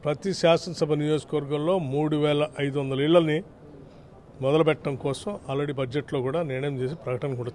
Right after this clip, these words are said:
చేశాం. ఇక రుణమాఫీ ఉంది. రుణమాఫీ అనేది కూడా ఈ రాష్ట్రంలో ఉన్నటువంటి రైతులకి వాళ్ళకు ప్రోత్సహించి నిలబెట్టి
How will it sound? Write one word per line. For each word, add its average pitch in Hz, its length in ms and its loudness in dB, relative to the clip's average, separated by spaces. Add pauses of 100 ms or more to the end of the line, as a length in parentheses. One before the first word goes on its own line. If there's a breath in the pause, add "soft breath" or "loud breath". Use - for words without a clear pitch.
చేశాం. - 240 -12 (1500)
ఇక 131 60 -8
రుణమాఫీ 165 580 6
ఉంది. 104 180 -6 (1120)
రుణమాఫీ 180 500 8
అనేది 170 300 6
కూడా 175 280 4
ఈ - 20 4
రాష్ట్రంలో 147 580 2
ఉన్నటువంటి 131 480 -4
రైతులకి 139 480 0 (1800)
వాళ్ళకు 147 360 6
ప్రోత్సహించి 170 720 2
నిలబెట్టి 160 640 2